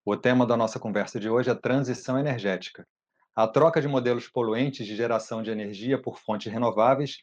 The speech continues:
e com menor impacto ambiental é uma das principais pautas do setor elétrico do mundo. A transição energética trata não só da geração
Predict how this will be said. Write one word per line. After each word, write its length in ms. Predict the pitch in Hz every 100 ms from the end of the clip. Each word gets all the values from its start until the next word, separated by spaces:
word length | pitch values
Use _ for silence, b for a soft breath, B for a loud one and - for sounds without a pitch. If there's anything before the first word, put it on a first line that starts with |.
| b -
e 80 |
com 160 | 127 139
menor 340 | 135 120 143
impacto 440 | 156 - 127 131 135
ambiental 580 | 120 117 110 113 123 135 B -
é 80 | 131
uma 120 | 139
das 220 | 139 139
principais 720 | - 165 160 151 - 156 -
pautas 460 | - 135 151 139 131
do 80 | 127
setor 320 | 127 139 131
elétrico 440 | 117 120 120 -
do 120 | 127
mundo. 320 | 117 98 92 - _ _ _ -
A 120 | 107
transição 420 | 127 127 117 131
energética 640 | 127 131 113 139 147 - 113
trata 340 | 131 139 139
não 180 | 135 175
só 320 | - - 151
da 120 | 147
geração 580 | 131 135 123 - 131